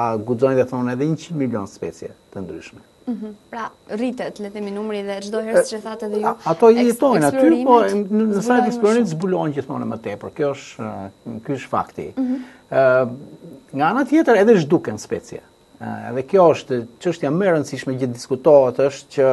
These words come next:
Speaker 1: ë, ka një, një, një studim që thonë rreth një treta e specieve rrezikohet të zhduken në planet.
Speaker 2: Mhm.
Speaker 1: Ë, për të thënë të së vërtetës, në historinë e planetit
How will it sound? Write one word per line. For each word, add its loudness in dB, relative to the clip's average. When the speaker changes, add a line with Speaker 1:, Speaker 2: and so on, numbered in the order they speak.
Speaker 1:
ë, 4
ka 2
një, -2
një, 0
një -4
studim 0
që -6
thonë -2
rreth -2
një -2
treta -4
e -8
specieve -4
rrezikohet 4
të -4
zhduken -10
në -16
planet. -8
Speaker 2:
Mhm. -12
Speaker 1:
Ë, 4
për -2
të -10
thënë 0
të -4
së -2
vërtetës, 0
në 2
historinë 0
e 2
planetit 2